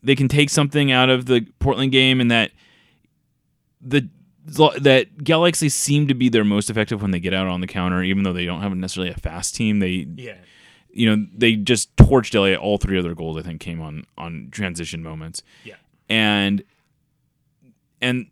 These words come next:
Speaker 1: and the Sounders did a really, really good job of denying those kinds of opportunities to the
Speaker 2: Yeah, I think,
Speaker 1: Timbers.
Speaker 2: I think a big, uh, a big key factor in stopping transition, and, uh, you wrote about this in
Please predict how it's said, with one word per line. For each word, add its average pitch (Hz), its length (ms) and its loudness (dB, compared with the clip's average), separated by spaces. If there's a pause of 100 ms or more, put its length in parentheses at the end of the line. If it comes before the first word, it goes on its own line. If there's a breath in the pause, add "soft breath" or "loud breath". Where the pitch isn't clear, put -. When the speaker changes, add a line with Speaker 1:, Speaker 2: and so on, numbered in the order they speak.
(120)
Speaker 1:
and 135 100 0
the 123 40 0
Sounders 156 240 2
did 135 100 2
a 110 40 2
really, 117 480 4
really 110 360 2
good 98 120 -2
job 90 460 -6
of 90 220 -6
denying 92 380 -2
those 87 200 -6
kinds 90 300 -10
of 85 80 -14
opportunities 82 600 -10
to 90 100 -12
the 80 320 -14 (120)
Speaker 2:
Yeah, 120 180 -20
I 104 40 -20
think, 113 140 -20
Speaker 1:
Timbers. 73 480 -10
Speaker 2:
I 127 80 -16
think 151 360 -20 (120)
a 117 80 -20
big, 107 440 -18
uh, 90 380 -20 (1700)
a 123 40 -20
big 104 240 -20
key 101 460 -20
factor 92 680 -20 (100)
in 95 180 -20 (720)
stopping 90 540 -20
transition, 85 640 -20 (120)
and, 85 320 -20 (400)
uh, 92 40 -20 (600)
you 92 140 -20
wrote 85 180 -20
about 80 260 -20
this 82 260 -20
in 82 80 -20